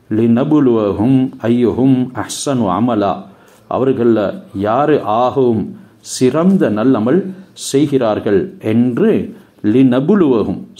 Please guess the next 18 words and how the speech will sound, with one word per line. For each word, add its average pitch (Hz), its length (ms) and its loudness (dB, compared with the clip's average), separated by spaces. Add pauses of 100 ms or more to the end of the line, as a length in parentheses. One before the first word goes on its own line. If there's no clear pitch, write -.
(140)
சோதிக்கிறதுக்காக 139 920 0
வேண்டி. 92 460 -2 (880)
இந்த 151 480 2
சோதனை 196 680 0
எனும் 135 300 2
பொழுது 117 560 2 (420)
தப்சீருல் 127 440 0 (140)
குர்துபியில 151 760 0 (580)
ரெண்டு 147 400 0
விடயங்களை 123 500 2
எங்களுக்கு 104 720 0 (240)
சொல்லித்தாராங்க. 113 840 -2 (760)
அல்லாஹ் 180 260 0 (100)
சுப்ஹானஹு 175 500 0
வ 104 80 -2
தஆலா 117 520 0 (480)
முதலாவது 131 960 0
இந்த 117 480 0